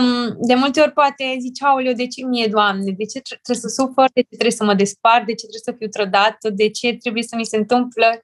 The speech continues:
atâtea lucruri ca eu să sufăr?” Și în consultațiile mele am văzut că au venit persoane care efectiv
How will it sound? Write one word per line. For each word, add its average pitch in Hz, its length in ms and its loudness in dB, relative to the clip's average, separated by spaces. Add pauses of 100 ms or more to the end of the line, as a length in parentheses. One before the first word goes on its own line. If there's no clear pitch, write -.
(320)
atâtea 254 580 0
lucruri 247 400 -6
ca 220 180 4
eu 269 60 -2
să 262 160 -8
sufăr?” 214 600 -2 (440)
Și - 240 -8
în 247 140 0
consultațiile 254 680 2
mele 285 680 0
am 240 200 -2
văzut 247 240 -6
că 269 80 0
au 254 100 4
venit 262 260 0
persoane 262 640 0
care 254 460 0
efectiv 320 600 -2